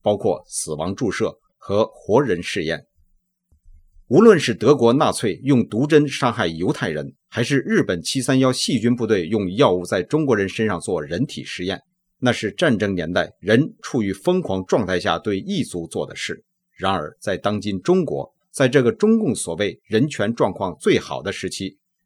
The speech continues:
在这一现代文明的和平年代，用毒针、毒药、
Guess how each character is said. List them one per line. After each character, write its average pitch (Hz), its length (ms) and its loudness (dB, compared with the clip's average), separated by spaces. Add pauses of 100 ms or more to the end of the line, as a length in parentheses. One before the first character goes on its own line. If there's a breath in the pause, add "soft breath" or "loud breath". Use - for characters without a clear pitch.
在 131 180 2
这 110 140 2
一 101 180 -4
现 123 360 0
代 98 160 0
文 82 180 -6
明 120 220 -2
的 92 100 -4
和 - 260 -2
平 95 220 -2
年 80 180 -4
代， 78 220 -6 (200)
用 110 280 0 (120)
毒 98 180 -6
针、 120 300 2 (380)
毒 92 160 -4
药、 107 280 0